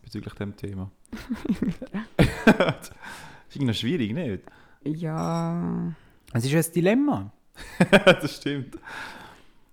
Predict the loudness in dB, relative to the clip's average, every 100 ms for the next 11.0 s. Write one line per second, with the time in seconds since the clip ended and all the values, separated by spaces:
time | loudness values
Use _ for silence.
0 | _ 4 8 10 8 8 6 6 6 6
1 | 4 6 6 4 4 4 4 2 _ 2
2 | 4 4 2 -4 0 0 2 2 2 0
3 | -2 -2 2 4 4 2 -2 -4 -2 0
4 | 0 -2 -6 -20 -16 -2 2 2 -2 -8
5 | -6 -6 -4 -2 -2 0 0 0 -4 -10
6 | -10 -8 -6 -6 -8 -12 _ _ -8 -6
7 | 4 4 6 6 6 6 4 4 4 4
8 | 2 -6 -4 -6 4 4 4 -2 -6 -6
9 | -4 -4 -2 0 2 0 -2 -20 -6 -4
10 | 4 6 4 2 -4 0 2 2 0